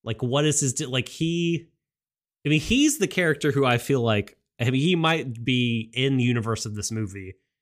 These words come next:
even dumber than Zangief. Like, he's, <laughs> what is that one part where he says to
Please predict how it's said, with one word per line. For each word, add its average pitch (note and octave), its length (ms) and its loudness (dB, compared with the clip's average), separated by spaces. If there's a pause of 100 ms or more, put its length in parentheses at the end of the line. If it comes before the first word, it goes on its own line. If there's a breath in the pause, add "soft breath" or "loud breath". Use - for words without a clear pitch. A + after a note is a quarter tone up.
(200)
even C3+ 320 2
dumber A2+ 280 0
than F#2+ 160 -6
Zangief. F2+ 600 -14 (600)
Like, G2 440 -6 (960)
he's, D3+ 680 -2 (100)
<laughs> - 40 -8
what A#2 220 -2
is D3+ 140 2
that D3 140 0
one C3 240 0
part C#3 380 -2
where A#2 160 0
he A2 200 -4
says G2+ 760 -2
to F#2+ 480 -6